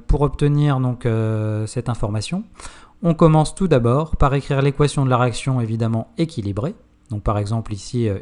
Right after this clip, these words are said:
X A plus Y B qui donne A X B Y.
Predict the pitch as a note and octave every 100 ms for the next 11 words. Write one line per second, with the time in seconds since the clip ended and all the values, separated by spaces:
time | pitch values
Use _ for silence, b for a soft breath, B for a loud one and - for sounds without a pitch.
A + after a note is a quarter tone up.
0 | - C#3+ - - - C#3 C#3 - A#2 -
1 | A#2 A#2+ A2+ C3 B2+ A#2 A2+ A#2 D3 C#3
2 | C3+ - - A2 G2+ G#2 D#3 F#3+ -